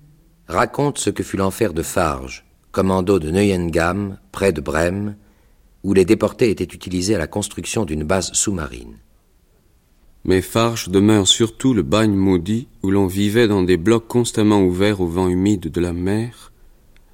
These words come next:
Speaker 2: où l'on se couchait le soir dans des couvertures moites, à moins que ce ne soit dans le fameux bunker, bloc souterrain, où la gale et la vermine rongeaient les hommes dans une atmosphère que des ventilateurs renouvelaient mal.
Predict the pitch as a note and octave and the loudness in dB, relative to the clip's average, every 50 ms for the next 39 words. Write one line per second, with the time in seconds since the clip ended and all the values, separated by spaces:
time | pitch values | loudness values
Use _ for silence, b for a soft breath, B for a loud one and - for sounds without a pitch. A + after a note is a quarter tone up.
0 | - - - G2 G2 F#2+ - - - - - - - - A#2 A2 G#2 G2+ - - | -8 0 2 4 4 4 2 -2 -6 -8 -6 -6 0 2 4 4 4 4 2 2
1 | A#2 A2 G2+ G2 F#2 F2 F2 - G2 F2+ F#2+ F2+ - - - E2+ D2+ D2+ E2 E2+ | 2 2 4 4 2 2 0 0 -2 -2 -2 -2 -4 -4 -4 -2 -2 0 0 0
2 | F#2 G2+ A2 - - - - - - _ _ - _ _ _ _ _ _ _ _ | 0 0 -2 -4 -10 -20 -20 -20 -20 _ _ -20 _ _ _ _ _ _ _ _
3 | _ _ _ _ - - F#2 G2+ G#2 F#2 F#2 F#2 - F#2+ F#2 F2+ - - A2 G2+ | _ _ _ _ 0 2 4 4 4 2 2 0 2 2 2 2 2 2 2 4
4 | G2 F#2 F2 - - F#2+ F#2 G2 F#2+ D#2+ D2+ F#2 F#2+ F#2 F2+ - - F2+ D2 C2+ | 4 2 2 0 0 0 2 2 2 2 0 0 0 -2 -2 -4 -4 -4 -2 -4
5 | A#1 A#1 A1+ - - - - - C2 F2+ F#2+ F#2 - - - - - - - - | -6 -10 -14 -20 -20 -18 -12 -4 0 0 0 0 -2 -6 -8 -10 -8 -8 -8 -6
6 | - E2 E2 D#2+ F#2 G2+ A2 A2+ b b b b b b b _ - E2+ D#2+ D#2 | -4 -4 -2 -2 -2 -2 -2 -4 b b b b b b b _ -2 -2 0 0
7 | D#2 E2 G2 G2+ G#2 F#2+ F#2+ F2+ F2+ D#2 F2 F#2 E2+ E2 E2 F2+ F#2 G2 G2+ G2 | 0 2 2 2 2 2 0 0 -2 -2 -2 -4 -2 -2 0 0 0 0 0 -2
8 | G2 C#2+ C#2 E2 F#2 F#2+ F#2 F#2 G2 F2+ E2+ E2+ D#2 D2+ F2 F#2+ G2 G2+ G#2 G#2 | -4 -4 -2 -2 0 0 0 0 0 0 0 -2 -2 -2 0 0 2 0 0 -2
9 | G2+ b b b b b b b b _ - F2 F2 F#2 F#2 F#2 F#2 F2+ F#2 F2+ | -4 b b b b b b b b _ -4 -2 0 0 2 2 2 2 2 0
10 | - - - A2 G2 - - E2 E2+ F2 E2+ F#2 F2+ E2+ - F2+ E2+ E2 - - | 0 0 0 0 0 -2 -2 -2 -2 0 0 0 0 0 0 -2 -2 -2 -2 -4
11 | G2+ F#2 F2 F2+ F2+ F#2 F#2 E2+ F2 E2+ E2+ E2 D#2+ D#2 D2+ D2 D2 C#2+ - | -4 -2 -2 0 0 0 0 0 -2 -2 -2 -2 -4 -4 -4 -6 -8 -10 -12